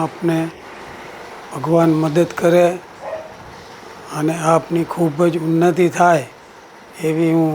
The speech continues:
ભગવાનને પ્રાર્થના કરું છું. કડી શહેરમાં અને તાલુકામાં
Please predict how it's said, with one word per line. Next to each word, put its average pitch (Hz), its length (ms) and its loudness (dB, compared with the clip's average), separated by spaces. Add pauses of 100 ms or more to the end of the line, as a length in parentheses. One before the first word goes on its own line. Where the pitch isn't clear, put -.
(120)
ભગવાનને 160 560 0 (760)
પ્રાર્થના 175 420 0
કરું 170 280 2
છું. 180 280 0 (1500)
કડી 160 360 2
શહેરમાં 165 580 2 (460)
અને 160 180 -4
તાલુકામાં 165 920 2